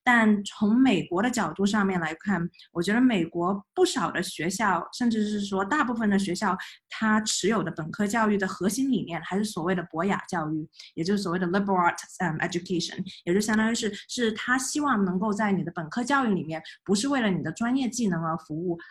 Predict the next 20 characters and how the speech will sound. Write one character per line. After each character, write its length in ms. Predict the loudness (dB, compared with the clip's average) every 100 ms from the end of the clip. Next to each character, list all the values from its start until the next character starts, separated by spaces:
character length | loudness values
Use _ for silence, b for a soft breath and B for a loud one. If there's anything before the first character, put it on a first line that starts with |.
| B
而 100 | -4
是 120 | 0 0
让 120 | 2
你 80 | 0
成 200 | 0 2
为 100 | 2
一 40 |
个 60 | 2
更 180 | 0
加 160 | 2 2
完 220 | 2 2
整 160 | 2 2
的 100 | -2
人， 280 | -2 -4 -6 -8 B B
更 200 | 0 2
加 200 | 4 2
好 420 | 0 -4 -6 -4 -2
地 140 | -4
知 200 | -2 0
道 240 | 2 2